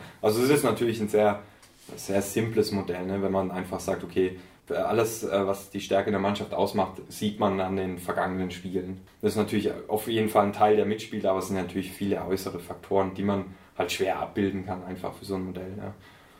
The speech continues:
Und wenn man diese, diese Stärke dann hat, dann schaut man einfach, okay, diese Mannschaft ist jetzt stärker, also sagen wir mal, ähm, Deutschland gegen Mexiko. Na, Deutschland ist ein bisschen stärker, also ist die Wahrscheinlichkeit irgendwie höher für Deutschland, dass sie gewinnen.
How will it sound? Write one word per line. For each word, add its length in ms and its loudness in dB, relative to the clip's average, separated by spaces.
Und 360 -2
wenn 100 -2
man 120 -2
diese, 280 2
diese 340 -4
Stärke 340 2
dann 200 0
hat, 220 4
dann 120 -2
schaut 220 -2
man 140 0
einfach, 120 0
okay, 320 0
diese 300 -4
Mannschaft 520 -2
ist 100 -12
jetzt 300 -6
stärker, 420 4
also 220 -2
sagen 400 -10
wir 100 -8
mal, 300 -8
ähm, 280 -2
Deutschland 520 0
gegen 200 -4
Mexiko. 720 2
Na, 160 -4
Deutschland 420 0
ist 120 -6
ein 60 -4
bisschen 220 -4
stärker, 400 2
also 220 0
ist 180 -4
die 80 -10
Wahrscheinlichkeit 720 -4
irgendwie 360 -2
höher 220 2
für 140 -4
Deutschland, 420 -8
dass 140 -8
sie 80 -6
gewinnen. 440 -10